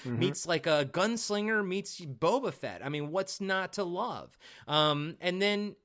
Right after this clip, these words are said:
Speaker 2: you know, my wife and I discovered, you know, after watching all three of the prequels together, it's like, yeah, the first two might not be the strongest,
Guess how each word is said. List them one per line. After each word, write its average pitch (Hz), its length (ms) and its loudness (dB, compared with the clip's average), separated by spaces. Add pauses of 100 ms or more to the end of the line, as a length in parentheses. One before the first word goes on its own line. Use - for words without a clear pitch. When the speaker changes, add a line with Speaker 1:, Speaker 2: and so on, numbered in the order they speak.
(120)
Speaker 2:
you 190 100 -2
know, 175 80 0
my 175 160 6
wife 196 220 2
and 214 100 0
I 196 60 0
discovered, 190 520 -2
you 165 60 0
know, 156 80 0
after 151 180 -2
watching 151 320 0
all 147 80 0
three 151 200 -4
of - 20 -6
the 139 60 -4
prequels 143 520 -6
together, 170 320 -2
it's 156 120 -6
like, 170 200 -2 (480)
yeah, 214 360 2 (880)
the 165 80 -4
first - 260 0
two 269 120 2
might 190 240 6
not 196 120 0
be 233 100 -4
the 190 100 2
strongest, 196 800 0